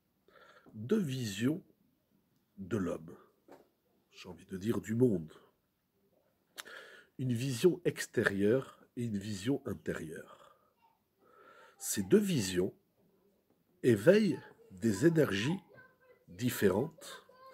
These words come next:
et des désirs, des aspirations différentes dans le Nefesh. Expliquons. Il y a en l'homme deux énergies. Koach HaMilchama,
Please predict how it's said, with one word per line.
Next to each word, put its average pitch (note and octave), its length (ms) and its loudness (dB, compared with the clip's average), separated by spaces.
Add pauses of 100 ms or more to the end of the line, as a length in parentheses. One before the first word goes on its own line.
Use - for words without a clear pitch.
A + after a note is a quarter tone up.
(540)
et A#2 80 0
des A2+ 160 4
désirs, B2 760 2
des F#2 220 0
aspirations C#3+ 720 0
différentes A#2 920 -4 (600)
dans A2 200 0
le A#2+ 120 12
Nefesh. - 840 -4 (180)
Expliquons. - 560 0 (1500)
Il G#2 260 -8
y F3 80 8
a A3 200 4 (420)
en G#2+ 140 2
l'homme C3 440 2 (680)
deux G2 500 10 (400)
énergies. - 720 -4 (1700)
Koach F#3+ 380 6
HaMilchama, B2+ 640 -4